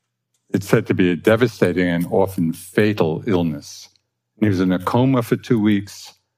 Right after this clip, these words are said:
Uh, there was brain damage and other disabilities. And it, he said that it took three to four years to fully recover from it.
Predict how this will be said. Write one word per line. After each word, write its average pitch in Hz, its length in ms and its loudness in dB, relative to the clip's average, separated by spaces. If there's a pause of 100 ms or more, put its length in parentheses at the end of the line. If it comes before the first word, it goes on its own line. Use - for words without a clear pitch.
(300)
Uh, 92 300 -6 (160)
there 90 120 0
was 92 160 -4
brain 110 400 2
damage 101 440 0
and 82 100 -8
other - 160 -8
disabilities. 101 1080 -2 (580)
And 101 140 2
it, 101 180 -2
he 107 120 -4
said 143 240 2
that 107 120 2
it 101 140 -8
took 101 260 -2
three 123 180 4
to 110 100 0
four 98 260 0
years 85 760 -2 (640)
to - 100 -20
fully 90 280 -2
recover 82 420 -4
from 80 220 -8
it. - 140 -20